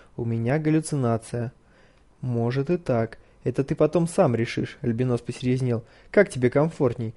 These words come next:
Я же сказал, тебе теперь середины нету. Или направо, или налево. Время меня поджимает, поэтому разъясняю в темпе. Быстрый ликбез и гудбай. Договорились?» Лысый ничего не понял,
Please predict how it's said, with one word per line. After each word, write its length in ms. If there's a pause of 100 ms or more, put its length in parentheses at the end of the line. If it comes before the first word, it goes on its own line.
Я 160
же 80
сказал, 500 (220)
тебе 340
теперь 320
середины 500
нету. 380 (300)
Или 240
направо, 640 (100)
или 200
налево. 500 (400)
Время 400
меня 260
поджимает, 640
поэтому 380
разъясняю 480
в 40
темпе. 440 (340)
Быстрый 400
ликбез 600
и 80
гудбай. 540 (100)
Договорились?» 680 (600)
Лысый 360
ничего 300
не 140
понял, 420